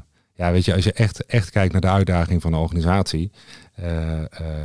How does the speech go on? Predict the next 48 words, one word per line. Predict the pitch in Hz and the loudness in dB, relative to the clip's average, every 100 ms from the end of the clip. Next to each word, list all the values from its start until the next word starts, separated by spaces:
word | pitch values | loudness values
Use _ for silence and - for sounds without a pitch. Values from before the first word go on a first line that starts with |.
| 76 73 | -8 -4
dan | 95 92 | 0 2
zie | 95 | 4
je | 90 | 4
daar | 87 | 2
ook | 92 - | 0 0
de | |
samenwerking | 90 101 95 90 87 85 - 87 | 0 2 2 2 2 0 0 0
tussen | 92 82 82 | 0 0 2
de | 82 82 | 2 0
digitale | 82 92 98 92 95 95 | -4 -8 -4 -2 -2 -4
epics, | - 101 | -8 -8
zeg | - 90 | -6 -2
maar, | 98 87 87 | 0 0 -2
maar | 82 | 0
ook | 90 - | -2 0
de, | 87 | 0
de | 82 | 0
business | 80 104 110 78 | 0 0 0 -2
epics. | 78 95 - | -2 -2 0
Wat | 92 | 0
hebben | 98 90 90 | 0 -2 0
we | |
dan | 90 | 0
gezamenlijk | 80 90 87 82 | 0 -2 0 -2
te | 98 | 0
doen? | 98 120 - - - - - - | 4 4 2 -14 -20 -20 -20 -12
Ehm, | 80 | -6
ehm, | 80 80 78 76 87 82 82 82 | -4 -2 -4 -6 -10 -8 -10 -10
ehm, | - 78 90 87 87 - - | -12 -12 -12 -14 -18 -20 -6
simpel | - 90 90 | -4 -2 -2
denk | 87 85 85 | -2 -2 -4
aan | 85 | -4
een | 85 | -6
adoptie. | 90 101 - 92 78 | -2 -2 0 -2 -2
Hè, | 95 110 | 0 0
we | |
kunnen | 101 90 | 2 2
nog | 90 - | 0 0
zo'n | 92 | -2
mooi | 90 | -2
product | 87 92 110 110 | -2 0 0 2
neerzetten, | 87 78 78 104 104 | 0 -2 -2 0 2
maar | 90 | 0
het | 85 | 0
moet | 92 | 2
ook | 95 | 2
geadopteerd | - 80 80 - 113 104 | 0 -4 -4 2 2 2
worden. | 80 76 | -2 -4